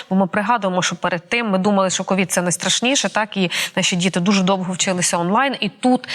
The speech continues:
коли повномасштабна війна, ми приймаємо рішення, що діти мають вчитися очно.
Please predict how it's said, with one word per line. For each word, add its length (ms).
коли 200
повномасштабна 760
війна, 300
ми 140
приймаємо 560
рішення, 340
що 160
діти 260
мають 340
вчитися 500
очно. 340